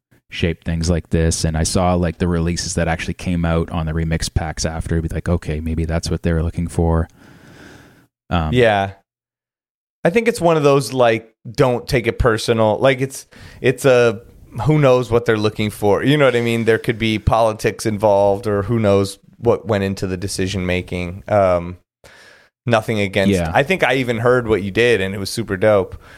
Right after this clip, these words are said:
Speaker 2: Um, but I think that's what they do in that spec world. I've done so many things like that too. Like, "You wanna give it a shot?" And I do it, and then either never hear back, or they don't like it, and I hear the other ones. I'm like,
Speaker 1: Yeah.
Speaker 2: "What could I have done differently?" Um,
Speaker 1: Yeah.
Speaker 2: I mean, that's,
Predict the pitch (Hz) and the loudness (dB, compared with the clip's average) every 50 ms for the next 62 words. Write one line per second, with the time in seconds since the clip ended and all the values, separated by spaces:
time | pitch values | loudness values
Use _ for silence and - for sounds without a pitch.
0 | - - - - - 95 101 95 92 92 92 90 90 87 - _ - 131 104 98 | -20 -20 -16 -6 -2 0 2 2 2 0 -2 -4 -6 -8 -8 _ 0 2 2 2
1 | 90 - - _ - - _ - 339 262 254 - - - - _ _ _ _ _ | 0 -2 -8 _ -20 -20 _ -20 -20 -20 -20 -20 -20 -20 -20 _ _ _ _ _
2 | _ - - - - 139 139 - 147 127 117 - 120 117 - 127 117 - 113 101 | _ -20 -10 -2 0 0 2 2 2 2 2 2 0 0 0 -4 -2 0 0 0
3 | 98 95 107 107 107 104 101 101 98 98 98 92 80 - - - - - - - | 0 0 0 2 2 2 2 0 0 0 0 0 -2 -2 -6 -10 -10 -6 -2 0
4 | 117 92 - - - 104 101 101 98 98 80 82 117 131 127 127 131 120 113 - | 0 0 0 -4 -4 -2 2 2 2 2 2 2 0 0 0 0 0 0 0 0
5 | - 120 107 107 107 107 107 107 95 - - - 107 101 101 101 101 90 92 95 | 0 0 0 0 0 -2 -2 -4 -4 -6 -4 -4 -2 -2 -2 -2 -2 0 0 0
6 | 85 82 - - 110 95 98 92 98 - - - 127 135 143 151 139 151 160 151 | 0 -2 -2 -4 -4 -2 -2 -4 -6 -8 -8 -4 -2 0 0 0 0 0 0 0
7 | 156 151 - - - 160 165 180 196 160 120 104 104 104 110 104 98 98 98 90 | 0 -2 -2 0 2 2 4 2 2 0 0 -2 -2 -2 -2 0 0 0 0 0
8 | 80 101 104 98 98 98 98 92 95 92 95 104 101 92 95 95 101 95 87 85 | 0 -2 -2 -2 -2 -2 -2 -2 0 0 2 2 2 2 2 0 -2 -2 -4 0
9 | 113 127 131 127 120 117 113 107 - 101 95 92 95 92 95 95 92 87 101 131 | 0 2 2 2 2 0 -2 -2 -4 -6 -4 -4 -2 -2 -2 -2 -2 0 2 2
10 | 143 143 123 131 123 117 98 98 101 113 104 101 101 107 113 123 120 120 113 113 | 2 2 0 0 -2 -2 -2 -2 -4 -2 -2 -2 0 2 2 2 2 2 0 0
11 | 110 110 107 110 110 107 101 90 87 82 175 - - 180 175 180 180 175 151 - | 0 -2 -2 -4 -2 -2 0 0 2 0 0 -2 -2 -4 -2 0 0 -2 -2 0
12 | 170 156 160 156 151 165 170 156 160 143 135 143 139 131 120 113 - - - - | 0 0 0 0 0 0 0 0 -2 -2 -2 -2 -2 -4 -4 -6 -10 -16 -18 -20
13 | - - - - - - - - - 104 104 98 95 92 90 92 90 82 78 76 | -20 -20 -20 -20 -20 -20 -18 -12 -6 -4 -2 -2 -2 -2 -2 0 0 0 -2 -2
14 | - - 110 113 110 110 107 95 - - - | -4 -4 -2 0 2 2 2 0 -2 -6 -20